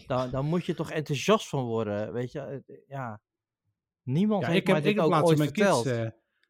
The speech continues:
Speaker 2: met mijn kids weer buiten gestaan. Gewoon, eh, hebben ze sterren zitten kijken.
Speaker 1: <clears throat> Ja.
Speaker 2: "Nee, wat is dat dan?" "Oh ja, dat is Mars."
Speaker 1: Ja.
Speaker 2: Ja,
Speaker 1: Nou,
Speaker 2: weet je,
Speaker 1: de,
Speaker 2: dus,
Speaker 1: e-,
Speaker 2: ja.
Speaker 1: even jongens, hier in de straat is een jongen iets verderop. Eh, die, die jongen is elf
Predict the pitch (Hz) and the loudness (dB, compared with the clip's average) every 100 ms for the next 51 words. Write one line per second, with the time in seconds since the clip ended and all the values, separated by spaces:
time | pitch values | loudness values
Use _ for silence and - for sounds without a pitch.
0 | _ 135 127 214 139 113 120 220 156 131 | _ -8 -6 -6 -4 -2 0 0 -2 -6
1 | 104 104 113 107 104 101 107 107 - 131 | -6 -6 -6 -4 -4 -4 -4 -6 -2 -2
2 | 160 151 143 110 101 - 180 131 - 139 | -2 -4 -4 -4 -6 -8 -6 -6 -8 -6
3 | 127 - _ 170 214 175 165 214 214 147 | -8 -10 _ -4 -2 -2 -4 -6 -4 -4
4 | 165 151 113 101 98 123 139 - - - | -4 -4 -6 -8 -8 -6 -6 -8 -20 -20
5 | _ 165 208 - 180 - 156 - - 170 | _ 2 2 0 -4 -2 -10 -10 -4 -4
6 | 101 185 175 180 - 170 180 196 156 156 | 0 0 0 -2 -4 -2 -2 -2 -6 -6
7 | - 214 180 123 123 147 139 131 123 - | -4 -2 -2 -6 -10 -6 -6 -6 -10 -14
8 | - 139 147 - 160 - - _ _ _ | -6 -6 -6 -4 -4 -4 -20 _ _ _
9 | _ 139 123 123 120 135 165 196 - 147 | _ -4 -2 -2 -4 -8 -12 -12 -14 -8
10 | 139 131 127 117 - - 170 214 120 127 | -6 -6 -6 -10 -16 -6 -2 0 0 -4
11 | - | -14